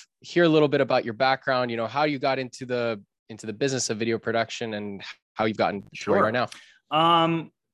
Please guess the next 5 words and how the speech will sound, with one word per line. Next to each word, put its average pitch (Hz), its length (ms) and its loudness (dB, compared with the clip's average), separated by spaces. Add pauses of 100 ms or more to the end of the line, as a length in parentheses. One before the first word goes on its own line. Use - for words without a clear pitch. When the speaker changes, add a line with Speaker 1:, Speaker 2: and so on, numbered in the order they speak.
Speaker 2:
I 156 120 2
guess 202 180 -4
I 175 80 2
technically 220 640 -6
started, 131 1040 0